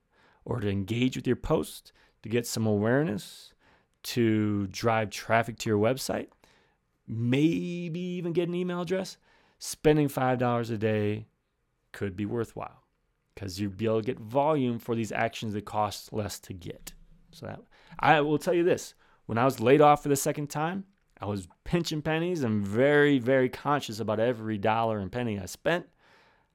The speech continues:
I act, and my entire family and home rested on <laughs> what I was doing, and we were going into debt.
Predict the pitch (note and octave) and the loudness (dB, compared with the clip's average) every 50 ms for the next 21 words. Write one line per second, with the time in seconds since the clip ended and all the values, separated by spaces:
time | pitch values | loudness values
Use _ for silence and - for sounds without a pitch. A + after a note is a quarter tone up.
0 | _ _ _ _ - - B2+ C#3 C#3 C3 A#2+ B2 B2 - _ - - B2+ A2+ A2 | _ _ _ _ -10 -6 -4 -2 0 0 0 -2 -4 -6 _ -2 0 0 0 -2
1 | G#2+ - _ _ _ _ _ - - A2 A2 A2 A2 G#2+ G2+ - - A#2+ A2+ G#2+ | -4 -8 _ _ _ _ _ -10 -6 -4 -2 0 0 -2 -4 -4 -4 -4 -2 -2
2 | G#2+ G2 F#2+ - _ _ - A2+ A2+ A#2 A#2 A#2 A#2 A2 G#2 G2 F#2+ - - A#2 | -2 -2 -6 -10 _ _ -8 -6 -4 -4 -4 -4 -4 -4 -4 -6 -6 -8 -6 -6
3 | A#2 A#2+ A#2+ A#2 A2+ G2+ - D#3 F#3+ F3+ - - - A2 G#2+ A2+ A#2 - - - | -4 -4 -4 -4 -6 -8 -10 -14 -18 -20 -18 -14 -6 -2 -2 -2 -2 -4 -6 -6
4 | G#2+ G#2+ G#2 G#2 A2 G#2 - - - - - - - - - - _ _ _ - | -4 -4 -2 -2 -2 -4 -4 -8 -14 -16 -20 -20 -20 -20 -20 -20 _ _ _ 0
5 | B2 B2 B2 A#2+ A#2 A#2 G#2 G2 G#2+ A2 A#2 A#2+ B2 A#2 G2+ G2 G2 G2 F#2 F#2+ | 2 4 4 4 4 2 0 0 -2 -2 0 -2 -2 -2 -4 -2 -4 -4 -4 -2
6 | A2 A2+ A2+ A2 G#2 G2 F#2+ F2+ F2 - B2 D3 E3 - - | -2 -2 -2 -2 -4 -4 -6 -6 -4 -2 -2 -2 -2 -4 -8